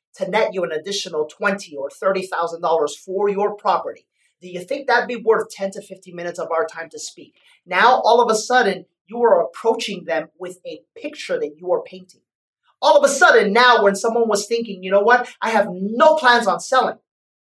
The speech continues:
All of a sudden, now you throw a little carrot out there, right?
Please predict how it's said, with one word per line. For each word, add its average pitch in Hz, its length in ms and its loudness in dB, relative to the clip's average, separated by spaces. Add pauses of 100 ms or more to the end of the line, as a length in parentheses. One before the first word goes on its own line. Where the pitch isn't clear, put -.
(480)
All 277 180 6
of 277 60 6
a 254 100 4
sudden, 294 300 6
now 214 140 6
you 247 160 0
throw 269 200 6
a 226 60 4
little 220 240 4
carrot 269 480 2
out - 220 -4
there, - 240 -20
right? 202 340 -2